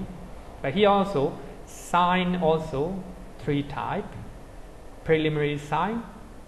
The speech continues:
and learning sign, and counterpart sign. Actually, they are slightly different, slightly different.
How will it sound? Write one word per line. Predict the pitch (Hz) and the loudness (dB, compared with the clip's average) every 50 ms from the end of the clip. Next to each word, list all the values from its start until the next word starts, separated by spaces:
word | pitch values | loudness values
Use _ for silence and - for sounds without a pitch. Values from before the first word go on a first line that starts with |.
| - - - - - - - - - - - - - - - | -16 -16 -16 -14 -16 -16 -16 -16 -18 -16 -18 -16 -14 -6 -4
and | 139 131 131 127 127 | -4 -2 -2 -2 0
learning | 139 139 147 151 151 147 147 | 0 0 2 0 0 -2 -2
sign, | 147 - - 151 165 175 196 208 196 - - - - - - - - | -4 -2 -2 0 0 0 -2 -4 -6 -10 -12 -16 -16 -16 -16 -10 -8
and | 139 131 131 131 | -8 -8 -6 -6
counterpart | 135 139 135 131 120 123 127 120 | -4 -4 -4 -4 -6 -6 -6 -6
sign. | - - 123 113 110 110 113 - - - - - - - - - - - - - - - - - - - - - - - - | -6 -8 -8 -8 -8 -8 -10 -12 -14 -14 -14 -16 -16 -16 -16 -16 -18 -16 -18 -18 -16 -18 -18 -18 -18 -18 -18 -16 -16 -12 -8
Actually, | 143 165 151 156 | -4 -2 0 0
they | 135 147 147 139 | 0 0 0 0
are | 127 127 127 123 - - - - - - - - - - - - - - - - - - - - - - - | 0 -2 -6 -8 -10 -14 -16 -16 -18 -18 -18 -18 -18 -18 -18 -18 -18 -18 -18 -18 -18 -18 -18 -18 -18 -12 -4
slightly | - 151 147 143 147 143 | -2 0 0 0 -2 -4
different, | 131 - 127 120 - - 104 101 - - - - - | -2 -4 -4 -6 -6 -8 -10 -10 -10 -14 -14 -12 -8
slightly | 143 131 127 123 123 | -8 -6 -6 -6 -8
different. | 120 123 123 117 120 - 117 113 - - - - | -8 -8 -10 -10 -10 -12 -14 -14 -14 -14 -16 -16